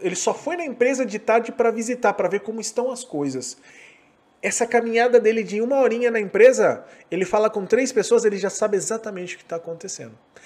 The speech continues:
E ele vai te testar. Você é sucessor?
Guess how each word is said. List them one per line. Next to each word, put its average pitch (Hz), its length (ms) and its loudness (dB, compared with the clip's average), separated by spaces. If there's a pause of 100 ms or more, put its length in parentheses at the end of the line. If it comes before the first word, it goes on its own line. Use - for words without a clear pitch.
(200)
E 180 60 4
ele 190 120 6
vai 190 160 0
te - 140 -10
testar. 214 580 0 (240)
Você 131 220 -4
é - 20 0
sucessor? 196 600 -4